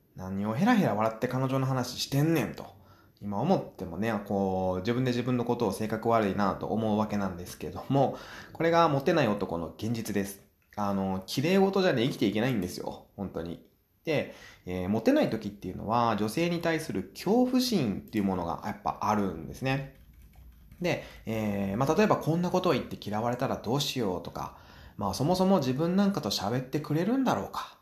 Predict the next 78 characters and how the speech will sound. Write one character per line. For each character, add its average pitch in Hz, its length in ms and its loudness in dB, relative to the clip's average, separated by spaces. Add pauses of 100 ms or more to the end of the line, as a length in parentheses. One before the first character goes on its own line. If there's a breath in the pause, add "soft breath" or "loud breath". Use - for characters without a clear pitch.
(140)
と 95 80 -6
か 90 120 -8
ね、 143 240 -4 (380 loud breath)
「お 98 80 -6
前 92 280 -4
う 160 120 2
ざ 214 160 2
い 202 100 6
ね 147 120 2
ん」 123 100 2
と 107 120 -4
か 101 100 2
言 95 100 4
わ 90 80 2
れ 90 80 -2
た 90 120 -6
ら 98 80 -4
へ - 180 -4
こ 202 180 0
む 208 140 4
や 175 180 4
ん 139 140 2
と - 120 -8
か 151 120 -10
ね、 131 380 -4
ま 107 280 -2
あ、 - 20 -4
女 104 120 -4
性 185 200 0
が 190 120 2
と 226 80 0
に 220 100 0
か 113 80 -2
く - 160 -10
怖 143 300 -2
い 208 40 6
ん 120 180 2
で 90 80 0
す 87 80 -10
よ。 - 180 -6 (420)
だ 180 140 0
か 147 120 2
ら 147 240 6
ど 123 140 4
う 127 40 2
し 123 60 -6
て 127 80 -2
も、 120 340 2 (380 loud breath)
え 104 220 -4
ー、 - 20 -6
女 110 120 0
性 151 160 0
と 156 80 -2
話 156 260 -2
す - 40 -12
と 104 60 -10
き 107 120 -4
は 139 260 4
自 92 140 -2
分 170 200 0
が 170 120 0
下 190 200 0
か 202 120 2
ら 196 300 2
に 127 100 0
な 107 100 2
っ - 100 -8
ち 101 100 -2
ゃ 87 60 2
う 65 100 -4
ん - 160 -14
で - 80 -18
す 110 120 -12
ね。 120 340 -6
そ - 140 -4
も 160 100 2
そ 175 100 -2
も、 190 240 6